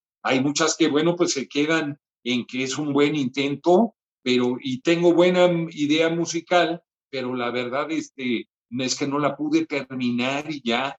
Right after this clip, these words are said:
¿no? Al otro día, pues, te pones a hacer otra cosa, pero necesitas mucho tiempo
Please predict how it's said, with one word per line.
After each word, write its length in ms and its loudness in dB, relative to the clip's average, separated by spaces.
¿no? 380 -2
Al 220 2
otro 280 2
día, 260 2
pues, 200 -6
te 140 -8
pones 340 -4
a 40 -2
hacer 240 -2
otra 300 0
cosa, 280 -2
pero 140 0
necesitas 680 0
mucho 380 -4
tiempo 560 -6